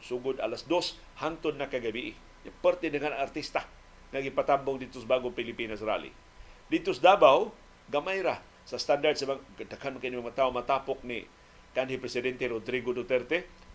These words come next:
Considering nga mo to'y labing una niyang rally, daghan unta kay mga Dabawenyo, pero murag gamay ra ang ilang namobilize, niabot lang seventeen thousand, disisiete mil ang namobilize dito sa Davao. Ang bana-bana sa crowd,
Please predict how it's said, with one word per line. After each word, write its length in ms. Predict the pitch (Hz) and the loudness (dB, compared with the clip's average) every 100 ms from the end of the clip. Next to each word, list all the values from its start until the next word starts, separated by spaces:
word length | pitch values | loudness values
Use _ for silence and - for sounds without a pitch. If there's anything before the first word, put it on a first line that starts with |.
| 107 - - | -14 -14 -12
Considering 480 | - 123 139 139 143 | -8 -4 -2 2 2
nga 80 | 131 | 0
mo 80 | 135 | -2
to'y 160 | 147 | 0
labing 320 | 123 117 139 147 | 2 0 -2 -2
una 160 | 135 | 0
niyang 240 | 131 131 131 | 2 2 4
rally, 240 | 135 156 | 4 4
daghan 320 | 131 120 143 | 0 0 -2
unta 160 | 131 135 | -2 -4
kay 160 | 127 | -2
mga 220 | 131 131 131 | -2 -2 0
Dabawenyo, 420 | 123 127 147 170 | 0 0 0 -4
pero 240 | 151 143 | -2 -2
murag 160 | 139 123 | -2 0
gamay 320 | 143 151 156 | 0 2 2
ra 240 | 151 120 | 2 0
ang 20 | 131 | -2
ilang 180 | 143 127 | -4 -4
namobilize, 640 | 123 131 135 120 113 - | -4 -6 -4 0 0 -2
niabot 240 | 80 113 135 | -8 -6 -2
lang 240 | 127 113 | -4 -4
seventeen 560 | - 123 123 123 160 147 | -6 -4 -4 -6 -6 0
thousand, 380 | 139 131 175 - - | 0 0 -10 -12 -18
disisiete 560 | 113 - 117 139 139 123 | -16 -12 -8 -6 -4 -2
mil 160 | 156 - - - - - | -2 -4 -18 -20 -20 -6
ang 160 | - 120 | -4 -4
namobilize 480 | 127 127 123 120 - | -2 -2 -2 -2 -4
dito 240 | 120 - | -10 -12
sa 160 | 110 110 | -8 -2
Davao. 320 | 110 92 - - - - - - - - - - - - - - - | -2 -2 -6 -12 -20 -20 -20 -20 -20 -20 -20 -20 -20 -20 -20 -14 0
Ang 220 | 143 135 | 2 4
bana-bana 580 | 147 151 143 214 202 147 - - - | 4 4 4 4 4 0 -6 -20 -16
sa 160 | - 151 | -8 -8
crowd, 560 | - 156 151 135 160 | 0 6 8 8 6